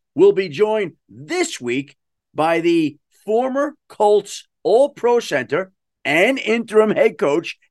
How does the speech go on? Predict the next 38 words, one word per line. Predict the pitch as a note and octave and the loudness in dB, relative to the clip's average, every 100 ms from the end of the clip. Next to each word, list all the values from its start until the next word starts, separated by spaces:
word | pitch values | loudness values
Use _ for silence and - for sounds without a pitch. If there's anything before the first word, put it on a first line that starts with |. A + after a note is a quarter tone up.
| - | -2
and | G#3 B3+ D4 D#4+ B3+ _ _ _ _ _ _ _ | 0 2 2 -2 -8 _ _ _ _ _ _ _
my | A2+ A#2 | -10 -10
colleague | - C3+ D#3+ G3+ | -6 -4 0 0
at | G3 | 0
E | F3 | 0
S | G#3 G#3+ | 0 0
P | A#3 F3+ | 0 2
N, | D3 D#3+ _ _ _ | 2 -2 _ _ _
Jeff | F#2 A#2 A3 A3+ | _ 0 0 0
Saturday, | - - F#3 F3 F3 F3 | -12 -4 0 0 -2 -6
the | D3+ | -6
man | C#3+ F3+ G3 G#3+ - - | -4 -4 -4 -6 -8 -12
who | F#3 | -12
took | - B3+ | -10 -6
over | C4 A#3 G#3+ | -4 2 2
as | F3+ | 2
the | F3+ | 0
Colts | - G3+ A3 - _ _ - | -2 -2 -2 -4 _ _ -12
interim | A3 A#3+ A#3+ A#3+ | -12 -10 -10 -8
head | F#3 G#3+ | -6 -4
coach | G#3 G#3 F3 | 0 0 -2
last | C3 D#3+ A3 - F#3+ | -6 -2 -2 -2 -8
year | F#3+ F3+ F3 _ _ _ - | -2 -2 -2 _ _ _ -12
for | E3 | -8
the | D#3+ | -8
final | - F#3 G3 A3 A3+ - - | -2 0 0 -2 -4 -6 -6
eight | B3 C#4+ - | -4 -6 -2
games | G#3+ G3+ G3+ - - | 0 0 -4 -8 -4
of | F3+ | -2
the | E3+ | -2
regular | E3 A3 C4 C4 | -4 -4 -4 -8
season. | - G#3 G3+ F#3+ F3+ | -8 -10 -10 -8 -10
We | A#3+ | -12
thought | - G3+ G3 | -4 0 2
it | |
would | F3 | 0
be | D#3+ - | -4 -2
apropos | D3+ F#3 - G#3 F3+ D#3+ D#3+ | -2 -2 -4 -6 0 0 0